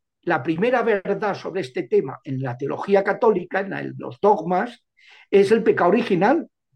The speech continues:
Es un pecado ancestral que afecta a todos los hijos de Adán y Eva.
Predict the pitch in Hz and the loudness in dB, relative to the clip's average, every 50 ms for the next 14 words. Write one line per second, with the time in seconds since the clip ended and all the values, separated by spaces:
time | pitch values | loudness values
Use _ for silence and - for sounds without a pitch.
0 | _ _ _ _ _ _ _ _ - 165 170 - 247 233 - 262 277 269 - - | _ _ _ _ _ _ _ _ -2 -2 2 2 0 0 2 4 4 4 4 4
1 | 185 170 - - 269 320 349 311 254 - - _ _ _ _ _ _ _ _ _ | 0 -2 0 0 0 0 0 0 -4 -6 -12 _ _ _ _ _ _ _ _ _
2 | _ _ _ _ _ _ _ _ _ _ _ _ _ _ _ _ _ _ _ _ | _ _ _ _ _ _ _ _ _ _ _ _ _ _ _ _ _ _ _ _
3 | _ _ _ _ _ _ _ _ _ _ _ _ _ _ _ _ _ _ - 220 | _ _ _ _ _ _ _ _ _ _ _ _ _ _ _ _ _ _ -2 -2
4 | 180 170 - - 202 202 - - - - 285 - - - - 269 320 349 339 294 | -2 -2 0 -2 -2 -2 -2 -2 -2 0 0 0 -2 0 0 2 2 2 0 -2
5 | - - 190 185 - - 214 - - - 160 143 165 151 151 143 139 135 135 127 | -2 -2 -4 -4 -4 -6 -10 -10 -8 -8 -8 -6 -6 -4 -4 -6 -6 -8 -10 -12
6 | 127 - - | -14 -16 -20